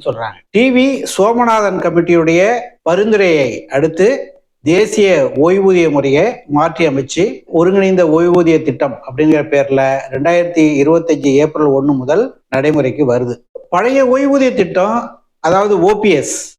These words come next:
புதிய ஓய்வூதிய திட்டம், அதாவது என் பி எஸ், இந்த இரண்டு திட்டங்களிலும் இருக்கக்கூடிய நன்மைகளை ஒருங்கிணைத்த திட்டமாக இந்த யூ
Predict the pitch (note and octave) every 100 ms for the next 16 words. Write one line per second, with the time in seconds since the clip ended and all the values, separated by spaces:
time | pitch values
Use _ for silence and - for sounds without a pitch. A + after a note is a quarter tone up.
0 | A3+ C4 D4 B3+ A#3+ A3 G3 F#3 E3 F#3
1 | G3 G#3+ G3+ E3 F3+ G3 E3+ F3 F#3+ F#3
2 | C3 - - _ F#3 G3+ G#3 D#3 C3 D#3
3 | G3+ A#3+ A#3+ B3 A#3 C4 B3 A#3 G#3+ A3
4 | B3+ - F#3 F3 E3+ F3+ E3 D3 D3 F3+
5 | A3 G3 F#3 F#3 G3 - D#3 F3+ G#3+ G#3+
6 | G#3 F#3+ E3+ D3+ D#3 C#3+ C#3 D3 G#3+ B3+
7 | - _ - C#3 C#3 C3 E3+